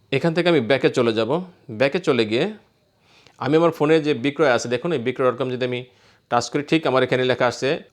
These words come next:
"Unfortunately, বিক্রয় has stopped।" এখন আমি বিক্রয় ডট কমকে যদি ব্যবহার করতে চাই, কী করবো? এই ওকে আছে, ওকে চেপে ধরে একটু নিচের দিকে স্ক্রল করবো, তাহলে আমার এখানে চাচ্ছে ফিঙ্গারপ্রিন্ট চাচ্ছে, আমি ফিঙ্গারপ্রিন্ট দিয়ে দিব।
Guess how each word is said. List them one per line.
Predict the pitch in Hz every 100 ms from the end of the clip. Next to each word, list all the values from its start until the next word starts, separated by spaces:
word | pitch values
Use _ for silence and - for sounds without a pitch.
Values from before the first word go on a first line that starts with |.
| -
"Unfortunately, | 139 165 175 151 160 160 165 165 143 147 113
বিক্রয় | 143 143 170
has | 135 131 139
stopped।" | - 107 - - _ _ _ _ _ _ -
এখন | 127 175
আমি | 170
বিক্রয় | 127 151 180 165
ডট |
কমকে | 175 170
যদি | 165 165 131
ব্যবহার | 98 127 143 165
করতে | 165
চাই, | 175 165
কী | 139
করবো? | 123 135
এই | - 143 151
ওকে | 151 180
আছে, | 139 185 -
ওকে | 135 165 - _ _
চেপে | - 151
ধরে | 143 202
একটু | 196 135
নিচের | 127 135
দিকে | 120 117 - _ _ _ - -
স্ক্রল | - 139
করবো, | 147 185
তাহলে | 175 135 139
আমার | 139
এখানে | 139 135
চাচ্ছে | 127 120 - 208 262 _ _ _ _
ফিঙ্গারপ্রিন্ট | 165 165 156 139 131
চাচ্ছে, | 127 190
আমি | 143
ফিঙ্গারপ্রিন্ট | 139 123 120 107
দিয়ে | 104
দিব। | 101 139